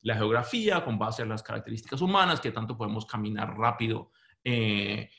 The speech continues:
y utilizamos eso, generamos los mismos resultados. Podemos cambiar el tipo de, no sé cómo se llama clustering en, en, en español, eso nunca lo vi yo en el pregrado.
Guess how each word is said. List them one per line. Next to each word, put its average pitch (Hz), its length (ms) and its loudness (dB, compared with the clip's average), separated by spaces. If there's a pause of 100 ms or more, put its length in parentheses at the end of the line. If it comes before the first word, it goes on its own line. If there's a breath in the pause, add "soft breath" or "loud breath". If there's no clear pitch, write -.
y 175 180 4
utilizamos 151 600 4
eso, 175 300 0
generamos 117 380 0
los 113 80 0
mismos 113 200 -2
resultados. 110 440 -8 (360 soft breath)
Podemos 202 320 6
cambiar 175 540 6
el 151 600 4
tipo 156 320 0
de, 120 460 2 (140)
no 113 120 -4
sé 113 140 -10
cómo 113 180 -4
se 110 80 -4
llama 110 280 -4
clustering 110 500 -6
en, 101 180 -6
en, 104 180 -8
en 104 200 -8
español, 104 480 -8
eso - 140 -14
nunca 107 180 -6
lo 101 120 -4
vi 101 120 -4
yo 107 100 -4
en 107 60 -2
el 104 100 -4
pregrado. 101 420 -8